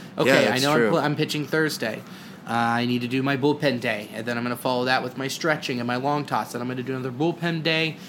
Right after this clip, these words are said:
Speaker 2: and then a light bullpen day, work on one pitch. Now I'm starting.
Speaker 1: Yeah, and his other argument about, like, just showcasing players, showcasing talent,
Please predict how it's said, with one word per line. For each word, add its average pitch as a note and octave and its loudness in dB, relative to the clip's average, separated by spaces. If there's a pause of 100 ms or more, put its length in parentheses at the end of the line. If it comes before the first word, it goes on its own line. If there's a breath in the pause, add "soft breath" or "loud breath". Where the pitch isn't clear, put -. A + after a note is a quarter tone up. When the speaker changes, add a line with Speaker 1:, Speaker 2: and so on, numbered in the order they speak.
(140 loud breath)
Speaker 2:
and A#2+ -4
then B2 0
a C3 -2
light D#3 4
bullpen D3 0
day, B2 0 (260 loud breath)
work D#3+ 2
on C3 2
one C3 0
pitch. B2+ -4 (160)
Now C3+ 4
I'm B2+ -2
starting. - -6 (260 loud breath)
Speaker 1:
Yeah, E3 8
and D3 6
his E3 4
other G3+ 6
argument C#3+ 6
about, A2+ 2 (960 loud breath)
like, G#2+ 0
just - 0
showcasing B2+ 4
players, A2 4
showcasing G#2 2
talent, G2 0